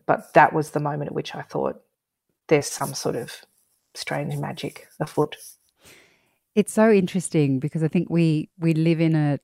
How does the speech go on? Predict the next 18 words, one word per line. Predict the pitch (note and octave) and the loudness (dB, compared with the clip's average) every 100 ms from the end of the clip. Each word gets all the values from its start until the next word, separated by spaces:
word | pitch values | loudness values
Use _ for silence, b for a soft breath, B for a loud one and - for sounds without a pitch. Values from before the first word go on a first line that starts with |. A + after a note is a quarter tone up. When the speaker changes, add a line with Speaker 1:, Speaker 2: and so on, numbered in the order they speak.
| _ | _
Speaker 2:
time | - D3+ D3 D3 C#3+ | -2 2 4 2 0
where | - D3+ D3 C#3+ C#3 C3+ _ _ _ _ _ _ _ _ _ _ _ _ _ _ _ | -2 -2 0 0 -2 -4 _ _ _ _ _ _ _ _ _ _ _ _ _ _ _
that | F3 D#3+ | 0 0
kind | - F#3+ D#3+ | 0 2 2
of | D3 | 0
history | - F3 - F3 D#3 | -4 -8 -4 -2 0
and | D3+ | 0
that | C#3+ | -2
kind | - E3+ D3 | -2 0 0
of | - | -4
past | - D3+ C#3 C3+ | -4 -2 -2 -4
isn't | F3+ E3+ D3+ | -6 -6 -4
necessarily | D#3 - D#3 - D3+ D3 D3+ D3 | -6 -6 -6 -2 2 2 2 -2
part | - D3+ C#3+ | -4 -2 0
of | C#3+ C#3 _ _ | 0 -4 _ _
how | - F3 D#3 | -2 0 2
we | D#3 C#3+ | 0 -2
live. | C#3 F3+ D#4 - | 0 0 -2 -8